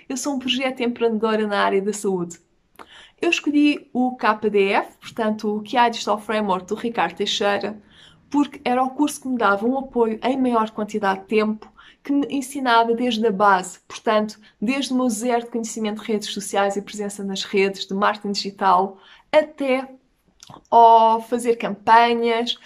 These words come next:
a fazer sites, até aquilo que realmente pode fazer com que o meu projeto cresça, se desenvolva e crie uma presença no mercado.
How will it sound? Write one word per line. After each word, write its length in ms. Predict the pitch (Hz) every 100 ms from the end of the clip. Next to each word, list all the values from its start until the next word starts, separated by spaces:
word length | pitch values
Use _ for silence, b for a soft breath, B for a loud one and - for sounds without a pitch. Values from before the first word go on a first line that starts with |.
| B B
a 80 | 254 - _ _
fazer 340 | - 262 233 202
sites, 960 | - 220 220 226 233 - 233 233 - b b b
até 280 | 254 254 294
aquilo 440 | 294 285 - 302 302
que 200 | - 269
realmente 460 | 247 240 240 240
pode 280 | - 233 233
fazer 220 | 226 233
com 160 | 233 220
que 100 | 226
o 40 |
meu 100 | 240
projeto 560 | 233 214 220 220 214 - _
cresça, 420 | - 233 233 -
se 200 | 220 -
desenvolva 480 | 226 208 208 208 208
e 100 | 220
crie 200 | - 226
uma 140 | 214 208
presença 400 | 214 208 208 196
no 80 |
mercado. 500 | 185 190 - 160 156